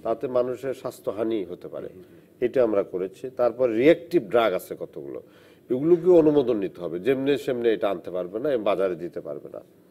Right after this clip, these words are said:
Speaker 1: তারপরে আমরা আরও একটু ইনক্লুড করেছি ভেটেরিনারি মেডিসিন, অর্থাৎ যে মেডিসিনগুলো পোল্ট্রি ফার্ম ব্যবহার হয় বা ফিশ ফার্মিংয়ে ব্যবহার বা পশুরকে যে খা-,
Speaker 2: ব্যবহার করা
Speaker 1: ব্যবহার
Speaker 2: হয়।
Speaker 1: করা হয়,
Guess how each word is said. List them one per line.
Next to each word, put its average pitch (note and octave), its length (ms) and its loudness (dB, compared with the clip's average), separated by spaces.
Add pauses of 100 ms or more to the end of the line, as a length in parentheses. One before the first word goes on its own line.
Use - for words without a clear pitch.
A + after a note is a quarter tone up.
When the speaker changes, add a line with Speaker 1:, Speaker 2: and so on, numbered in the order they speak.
(760)
Speaker 1:
তারপরে C3 440 4
আমরা D3 480 6
আরও C3+ 160 2
একটু C#3+ 120 -2
ইনক্লুড D3+ 400 -2
করেছি A#2 340 -4
ভেটেরিনারি D3 580 4
মেডিসিন, F2+ 500 -2 (360)
অর্থাৎ G#2 320 -2
যে A#2 140 -2
মেডিসিনগুলো A2+ 720 -2
পোল্ট্রি A#2+ 460 -2
ফার্ম G#2+ 300 -4
ব্যবহার G2 320 -2
হয় F2+ 280 -8 (640)
বা G#2+ 100 -2
ফিশ D3 320 -4
ফার্মিংয়ে A2+ 420 0
ব্যবহার G#2 400 0
বা G#2+ 260 0 (160)
পশুরকে C3+ 1120 0 (120)
যে G#2 140 -2
খা-, - 80 -14
Speaker 2:
ব্যবহার A2+ 300 0
করা G#2 100 -8
Speaker 1:
ব্যবহার A2 320 2
Speaker 2:
হয়। - 80 -12
Speaker 1:
করা G2+ 260 0
হয়, F#2 260 -4